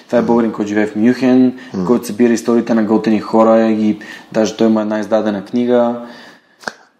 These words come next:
Speaker 2: Това е интересно.
Speaker 1: Доста хора. Вен-, Венко от Успелите беше номиниран също, но, но не, не беше там, за което аз съжалявам, защото много искам да го интервюирам. Спас Керимов
Speaker 2: Венко
Speaker 1: в момента
Speaker 2: готин.
Speaker 1: се оговаряме с него, той прави,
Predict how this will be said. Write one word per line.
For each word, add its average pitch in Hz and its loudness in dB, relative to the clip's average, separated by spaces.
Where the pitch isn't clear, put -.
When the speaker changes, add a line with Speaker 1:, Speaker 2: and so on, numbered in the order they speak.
Speaker 2:
Това 127 -2
е 127 -4
интересно. 127 0
Speaker 1:
Доста 123 0
хора. 120 0
Вен-, 135 -4
Венко 147 -2
от 147 -6
Успелите 147 -2
беше 139 -2
номиниран 131 2
също, - -2
но, 123 4
но 120 2
не, 117 4
не 110 -2
беше 110 -2
там, 110 0
за 101 -12
което 110 -2
аз 107 0
съжалявам, 113 -2
защото 110 -6
много 117 4
искам 113 -2
да 110 0
го 110 2
интервюирам. 107 0
Спас 135 -2
Керимов 131 0
Speaker 2:
Венко 95 -2
Speaker 1:
в - -12
момента 113 0
Speaker 2:
готин. - -10
Speaker 1:
се 127 -4
оговаряме 117 -2
с - -16
него, 110 -6
той 110 -2
прави, 104 0